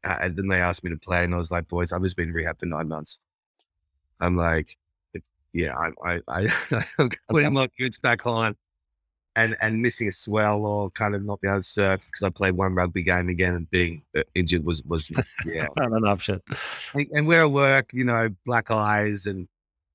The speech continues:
Speaker 1: ha-, ha-, you know, my arm in a cast, it was just, it's not good for hospitality, that, that good.
Speaker 2: No, not
Speaker 1: Yeah.
Speaker 2: at all. Two black eyes, it doesn't,
Speaker 1: <laughs>
Speaker 2: doesn't help. Or it might if you're working door. <laughs> You're like, I
Speaker 1: Yeah, I mean, I don't mind that stuff.
Speaker 2: Yeah.
Speaker 1: Yeah, it's, um,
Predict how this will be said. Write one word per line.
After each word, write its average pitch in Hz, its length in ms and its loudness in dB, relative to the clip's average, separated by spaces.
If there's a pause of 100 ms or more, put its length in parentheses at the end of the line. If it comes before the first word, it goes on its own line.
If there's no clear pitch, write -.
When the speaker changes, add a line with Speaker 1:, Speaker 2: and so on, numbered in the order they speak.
(160)
Speaker 1:
ha-, 110 340 -2
ha-, - 140 -10 (160)
you 104 140 -2
know, 101 160 -2
my 101 180 -2
arm 107 160 -2
in 104 80 -4
a 98 40 -6
cast, 101 520 -2
it 98 180 -4
was 95 200 -6
just, 95 260 -2 (360)
it's - 180 -8
not 95 160 0
good 85 180 -4
for 87 80 -6
hospitality, 65 640 -2
that, - 240 -14
that - 180 -10
good. - 120 -12 (240)
Speaker 2:
No, 107 420 2 (240)
not 107 160 0
Speaker 1:
Yeah. 85 100 4
Speaker 2:
at 95 60 2
all. 98 140 -4 (300)
Two 117 140 0
black 107 260 4
eyes, 101 380 -2
it 107 100 -18
doesn't, 101 360 -6
Speaker 1:
<laughs> - 40 -20
Speaker 2:
doesn't 104 220 -4
help. 107 420 -2 (380)
Or 143 140 8
it 151 60 0
might 151 300 6
if 117 140 -6
you're 123 80 2
working 123 320 2
door. 113 300 0
<laughs> 95 40 -14
You're 98 160 -14
like, - 360 -10
I 127 160 0 (200)
Speaker 1:
Yeah, 139 300 4
I 131 140 -2
mean, 143 100 2
I 156 80 4
don't 165 160 4
mind 131 240 2
that 127 140 2
stuff. 107 300 -2
Speaker 2:
Yeah. 123 220 6
Speaker 1:
Yeah, 131 280 -2
it's, 120 240 -6
um, 120 380 2